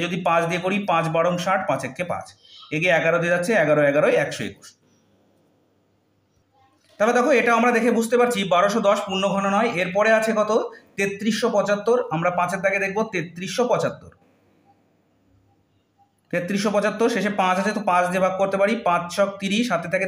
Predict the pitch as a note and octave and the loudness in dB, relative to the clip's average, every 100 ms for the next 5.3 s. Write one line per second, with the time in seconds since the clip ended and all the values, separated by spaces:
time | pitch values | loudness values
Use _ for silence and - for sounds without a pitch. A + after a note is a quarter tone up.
0 | F#3+ G3+ A#3 C4 - _ _ _ _ E3+ | -4 0 0 0 -6 _ _ _ _ 0
1 | F3+ F#3 F#3+ F#3+ F3+ F3 G3 G3+ G3+ - | 2 0 -2 0 0 2 0 0 0 0
2 | A#3 - - - - D#3+ D#3+ E3 F3+ - | -2 -2 -10 -8 -4 -4 0 0 0 0
3 | G3+ G3+ F#3+ F#3+ G3+ B3+ B3 F#3 G3 G3+ | 0 0 0 0 0 0 0 -2 -2 0
4 | G3 F#3 B3 B3+ E3 D3+ E3 E3 B3 D#3+ | 0 0 -2 0 -2 0 -4 -2 -2 -2
5 | B2 - | -4 -10